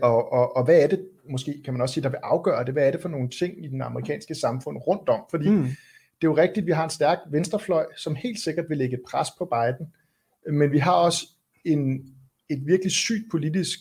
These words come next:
Speaker 1: økonomisk system, hvor at, øh, for at overhovedet blive valgt til kongressen, øh, har man brug for stærke økonomiske donorer for at fremsætte
Speaker 2: Mm.
Speaker 1: lovforslag, øh, skal man have stærke økonomiske donorer. Så der
Speaker 2: Mm.
Speaker 1: er jo, øh, et, noget, der trækker i den anden retning. Hvem tror du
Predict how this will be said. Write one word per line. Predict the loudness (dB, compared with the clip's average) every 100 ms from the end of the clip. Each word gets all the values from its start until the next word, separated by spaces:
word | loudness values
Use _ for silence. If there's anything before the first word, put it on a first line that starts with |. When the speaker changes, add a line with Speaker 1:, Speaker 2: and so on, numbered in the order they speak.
| _
Speaker 1:
økonomisk | -4 -2 -2 -4 -8
system, | -8 -8 -2 0 0 -4 -12 _ _ _ _ _
hvor | 2 4 4 0 0
at, | 0 0 -10 _ -10
øh, | -10 -10 -2
for | 2
at |
overhovedet | 6 4 4
blive | 0 2
valgt | 0 0
til | -6
kongressen, | -4 -6 -4 -4 -6 -16 _ _ _ _ _ -4
øh, | 0
har | 0 0
man | 0 0
brug | -2 -2
for |
stærke | -4 0 0 0
økonomiske | -4 -4 -6 -8 -8
donorer | -4 -2 0 -2
for | -2
at | -2
fremsætte | 2 4 4 2
Speaker 2:
Mm. | 2
Speaker 1:
lovforslag, | 2 2 0 -2 -2 -4 -6 -10 _ _ _ _
øh, | -2 0
skal | 0 2 2
man | 2
have | 0
stærke | 2 2 0
økonomiske | -4 -4 -6 -6 -10 -6
donorer. | -4 -4 -2 -4
Så | 2
der | 4
Speaker 2:
Mm. | 6
Speaker 1:
er | 6
jo, | 6 2 0
øh, | -2 0 -2
et, | -4 -2
noget, | 0
der | 0
trækker | -2 -4 -4
i |
den | -2
anden | -4 0
retning. | 0 0 -4 0
Hvem | 0 0
tror | -4 -4 -4 0
du | 0